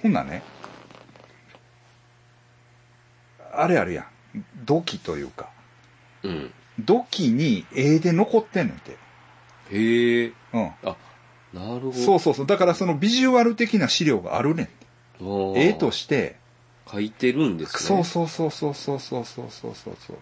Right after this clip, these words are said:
Speaker 1: だから、
Speaker 2: うん。
Speaker 1: 大体わかるんです。
Speaker 2: うん。
Speaker 1: うん。
Speaker 2: あー、そういうことか。
Speaker 1: うん。ほんで、だから舐めてたけど、その、こう、梁をな、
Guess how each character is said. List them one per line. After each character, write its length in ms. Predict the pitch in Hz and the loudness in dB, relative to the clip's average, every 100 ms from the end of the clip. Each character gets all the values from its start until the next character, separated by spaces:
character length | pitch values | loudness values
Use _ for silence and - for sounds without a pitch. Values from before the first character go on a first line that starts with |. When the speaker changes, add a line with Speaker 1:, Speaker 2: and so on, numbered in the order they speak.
| 120 | -2
Speaker 1:
だ 120 | 180 | -2
か 180 | - 165 | 0 2
ら、 240 | 190 - | 2 0
Speaker 2:
う 40 | 98 | -4
ん。 180 | 78 | -8
Speaker 1:
大 260 | - 175 180 | -2 0 0
体 260 | 180 175 156 | 2 4 6
わ 140 | 170 | 2
か 160 | 175 165 | 2 2
る 120 | 143 | 2
ん 120 | 90 | 0
で 100 | 69 | -4
す。 140 | - - - | -12 -14 -10
Speaker 2:
う 40 | 87 | -8
ん。 260 | 82 62 - - - | -6 -8 -16 -20 -10
Speaker 1:
う 40 | 98 | -8
ん。 120 | 80 87 - - - - - - - - - - - - - - | -8 -12 -20 -20 -18 -18 -20 -20 -20 -20 -20 -20 -20 -20 -18 -14
Speaker 2:
あ 320 | 90 80 78 | -8 -4 -4
ー、 40 | 78 | -6
そ 140 | - | -2
う 40 | 110 | -2
い 80 | |
う 20 | 98 | -2
こ 100 | 90 | -8
と 100 | 90 | -10
か。 140 | - | -4
Speaker 1:
う 40 | |
ん。 140 | 107 82 - | -4 -4 -6
ほ 60 | 170 | 0
ん 40 | |
で、 100 | 165 | 2
だ 80 | 139 | 2
か 60 | - - - - - | -2 -8 -20 -20 -6
ら 120 | 135 117 | 0 4
舐 180 | 123 | 4
め 140 | 143 151 | 4 2
て 140 | 240 | 0
た 120 | 226 | -2
け 100 | 85 - | -2 -4
ど、 220 | 85 80 - - - - - - | -6 -8 -12 -20 -20 -20 -20 -16
そ 140 | - 123 | -4 -2
の、 140 | 117 - | -2 -2
こ 280 | 143 123 110 | -2 -2 -4
う、 40 | |
梁 420 | - - 214 202 | -4 2 4 4
を 120 | 202 | 2
な、 140 | 196 | 0